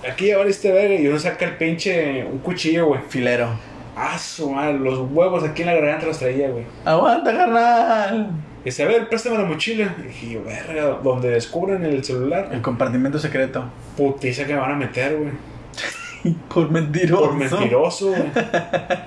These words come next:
Speaker 2: Por
Speaker 1: Luego,
Speaker 2: halcón, sí, por mentiroso.
Speaker 1: yo por acá estaba de que, "Hijo, se van a descubrir el celular, güey". Y no, como que eran nuevos o como que estaban nerviosos los vatos, nomás se revisaban así por encima y te, no, nomás traía un cuaderno y una pluma.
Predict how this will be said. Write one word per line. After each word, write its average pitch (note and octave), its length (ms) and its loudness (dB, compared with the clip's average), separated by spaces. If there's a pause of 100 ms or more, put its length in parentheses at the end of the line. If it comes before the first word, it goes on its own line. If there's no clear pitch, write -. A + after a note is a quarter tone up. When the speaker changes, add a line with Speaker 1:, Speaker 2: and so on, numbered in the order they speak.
(760)
Speaker 2:
Por C#3+ 120 2
Speaker 1:
Luego, C#3+ 200 6
Speaker 2:
halcón, C3+ 180 2
sí, E3+ 200 4
por D#3 180 4
mentiroso. C#3+ 580 -2
Speaker 1:
yo C3 120 -2
por D3+ 140 2
acá C#3+ 160 -4
estaba D3 260 -6
de C#3+ 80 -6
que, A2+ 120 -12
"Hijo, D#3 420 -4
se C3 100 -8
van C#3 140 -2
a D3+ 40 0
descubrir C#3+ 340 -2
el D3 40 -4
celular, C3+ 560 -4
güey". D#3 200 -4 (1040)
Y A#2 120 -6
no, D#3+ 200 2
como G3 220 2
que F#3+ 80 2
eran G#3 180 4
nuevos G#3 440 4
o E3+ 140 0
como D3 240 0
que C3 100 -4
estaban F#3 340 -2
nerviosos F3 440 2
los F3+ 80 2
vatos, F3 260 2
nomás E3+ 360 0
se F3 180 -2
revisaban D#3+ 320 4
así F#3 120 0
por F#3+ 140 2
encima E3 260 0
y - 20 -2
te, E3+ 180 0
no, D3+ 300 2
nomás F#3 260 0
traía F#3+ 140 4
un F#3+ 80 0
cuaderno F#3 400 2
y F#3+ 40 -2
una F3 140 -2
pluma. E3+ 340 -2